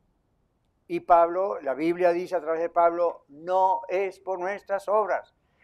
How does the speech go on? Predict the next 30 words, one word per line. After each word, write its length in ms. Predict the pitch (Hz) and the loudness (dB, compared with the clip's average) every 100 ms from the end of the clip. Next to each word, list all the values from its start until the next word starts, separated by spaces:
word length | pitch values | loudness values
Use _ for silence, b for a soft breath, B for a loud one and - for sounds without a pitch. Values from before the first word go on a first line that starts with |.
| _ | _
No 180 | 139 180 | -4 2
lo 140 | 226 208 | 2 2
fue 240 | - 214 | 0 -2
nunca, 760 | 196 180 220 220 190 156 110 - | -4 -8 -6 -6 -2 0 0 -4
inclusive 580 | - - 170 214 208 202 | -16 -16 -16 -6 0 0
antes 340 | 214 202 196 | 0 -4 -8
de 100 | 190 | -2
la 140 | 190 | 0
ley 400 | 180 180 202 214 196 | 0 2 0 0 -2
tampoco 800 | - 170 160 _ 165 185 185 175 | -2 -2 -4 _ -4 -4 -2 -4
lo 140 | 135 | -4
fue. 260 | - 110 - _ _ _ _ _ _ | -8 -12 -12 _ _ _ _ _ _
Fue 520 | - 170 180 190 196 - | -6 0 2 0 -6 -4
por 440 | 165 175 185 175 _ _ _ _ | 0 2 2 -2 _ _ _ _
creerle 880 | - 175 165 151 165 196 208 208 214 | -6 -2 0 4 6 6 2 -2 2
a 100 | 208 | 2
Dios, 560 | 190 180 131 - - _ | 4 2 0 -2 -20 _
fue 220 | - 160 | -4 -2
por 180 | 175 185 | 0 0
la 180 | 170 151 | 2 0
promesa 840 | - 151 156 165 196 233 233 220 208 | -2 -8 -8 -8 -6 -6 -6 -8 -6
que 160 | 180 | -8
Dios 300 | 165 170 165 | -8 -8 -10
hizo. 320 | 170 147 120 - _ | -14 -14 -16 -16 _
Abraham 720 | - 156 160 160 170 208 240 | 2 2 4 4 6 6 4
era 140 | 233 202 | 0 -4
un 100 | 185 | -4
hombre 280 | 190 185 180 | -6 -6 -6
de 120 | 160 | -4
casi 320 | 160 160 160 | -6 -6 -10